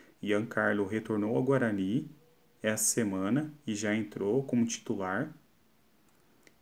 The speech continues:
É, Índio e Tony entraram no lugar de Rodrigo Andrade e Regis.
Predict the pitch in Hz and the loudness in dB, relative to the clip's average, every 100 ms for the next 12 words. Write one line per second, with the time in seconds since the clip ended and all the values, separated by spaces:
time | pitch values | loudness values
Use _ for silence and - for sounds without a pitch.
0 | _ _ _ _ _ _ - 123 113 113 | _ _ _ _ _ _ -2 2 4 2
1 | 117 165 185 175 165 127 117 110 - 127 | 0 2 2 4 2 4 4 4 2 2
2 | 117 - 110 113 113 113 120 117 113 107 | 4 2 0 2 0 -2 0 2 4 4
3 | 104 107 104 107 107 117 135 120 110 104 | 0 0 0 2 2 2 4 4 4 2
4 | 101 107 95 95 95 107 127 165 - - | 0 -4 -4 -4 -2 -2 -2 -4 -4 -8